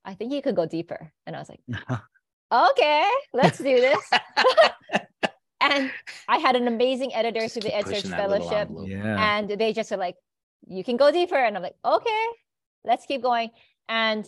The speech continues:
Speaker 1: my editor even said, like, I think throughout the year, I was able to find my voice, find my footing, and figure out where I wanted to position myself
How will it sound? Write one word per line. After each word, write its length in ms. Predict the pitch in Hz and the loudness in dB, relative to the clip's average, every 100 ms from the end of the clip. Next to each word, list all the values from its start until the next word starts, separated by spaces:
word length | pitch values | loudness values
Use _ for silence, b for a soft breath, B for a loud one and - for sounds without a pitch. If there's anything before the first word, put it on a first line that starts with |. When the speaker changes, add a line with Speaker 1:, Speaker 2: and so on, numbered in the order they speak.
| _ _ _ _ _ _ _ | _ _ _ _ _ _ _
Speaker 1:
my 160 | 226 233 | 0 2
editor 260 | 277 254 | 4 2
even 220 | 233 226 | 0 -4
said, 220 | 247 190 180 | -4 -4 -4
like, 120 | 180 | -8
I 80 | 180 | -8
think 240 | 220 214 - _ - | -8 -8 -14 _ -4
throughout 420 | 233 220 208 208 | 2 4 4 2
the 60 | 202 | -2
year, 420 | 190 240 220 190 | 0 2 4 2
I 120 | 180 | 2
was 120 | 190 | 0
able 200 | 196 190 | 0 -4
to 80 | 190 | -6
find 180 | - 196 | -4 -4
my 120 | 190 | -4
voice, 260 | 175 175 - | -4 -6 -4
find 180 | 190 190 | -6 -4
my 120 | 175 | -6
footing, 360 | - 190 180 | -2 0 0
and 160 | 175 170 | -4 -4
figure 200 | 202 196 | -2 2
out 320 | 180 - 190 | 0 0 -8
where 240 | 185 190 196 | -4 -2 -2
I 120 | 202 | -2
wanted 360 | 180 180 180 185 | -4 -4 -6 -8
to 80 | |
position 520 | - 202 185 196 247 233 | -6 -6 -4 -6 -4 -4
myself 600 | 226 240 247 247 294 | -4 -4 0 0 -2